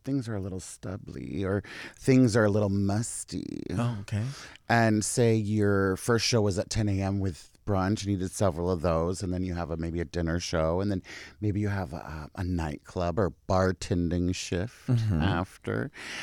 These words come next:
Speaker 1: Somewhere in that day, you might have to take a drag shower where you literally get in the shower
Speaker 2: Mm-hmm.
Speaker 1: and take a shower, like, neck down,
Speaker 2: Mm-hmm.
Speaker 1: right? And, and shield the way. It's best if you have a handheld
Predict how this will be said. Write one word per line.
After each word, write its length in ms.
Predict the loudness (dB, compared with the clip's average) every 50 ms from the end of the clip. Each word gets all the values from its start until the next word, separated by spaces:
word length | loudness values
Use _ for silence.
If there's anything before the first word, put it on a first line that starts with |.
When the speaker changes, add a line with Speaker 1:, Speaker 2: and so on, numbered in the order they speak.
| -10 -12 -14 -18 _ _
Speaker 1:
Somewhere 600 | -18 -10 -2 2 2 4 4 4 4 4 4 2
in 260 | 2 2 2 2 2
that 260 | 2 0 -2 -4 -4
day, 240 | -2 0 0 2 0
you 180 | 0 -2 -4
might 200 | -4 -4 -4 -4
have 160 | -4 -6 -6 -8
to 80 | -10
take 220 | -10 -10 -10 -10 -10
a 40 |
drag 380 | -12 -8 -8 -8 -6 -8 -8 -10 -12
shower 580 | -16 -12 -10 -10 -8 -8 -10 -10 -12 -12 -16 -16 -20 -20 -20 -20 -18 _ 0
where 140 | 0 2
you 140 | 4 4 4
literally 540 | 6 6 4 4 2 0 0 2 4 4 2
get 220 | 4 4 2 2 4 4
in 200 | 4 6 6 6
the 60 | 6
shower 640 | 4 2 2 4 4 4 2 2 0 -2 -4 -4 -4 -2
Speaker 2:
Mm-hmm. 180 | -2 0 0 2
Speaker 1:
and 160 | 2 2 2
take 260 | 2 2 2 2 2 -2
a 80 | -4
shower, 520 | -2 -2 -2 0 0 2 2 2 2 0 0
like, 340 | 0 2 2 2 0 -2 -10 _ -20 -20 -20 -20 -12 -2
neck 280 | 2 2 2 2 2 2
down, 520 | 2 2 2 2 2 -2 -2 -2 -4 -4 -6 _ _ -4 -2
Speaker 2:
Mm-hmm. 220 | 0 2 2 2 4
Speaker 1:
right? 360 | 4 4 4 2 0 -2 -6 -16 -20 -20 -20 _ _ _ _ _ _ -6
And, 260 | -6 -4 -4 -4 -6 -8 -6 -4
and 260 | -2 -2 -2 -4 -4
shield 360 | -6 -4 -2 -2 -2 -2 -2
the 100 | -2 -2
way. 240 | 0 0 0 0 0
It's 160 | -2 -4 -4
best 340 | -2 2 2 2 2 -2 -6
if 120 | -8 -4 -2
you 100 | -2 0
have 180 | 0 0 0
a 60 | -2
handheld 680 | -4 -4 -2 -2 -2 -2 -2 -2 -2 -2 -2 -2 -6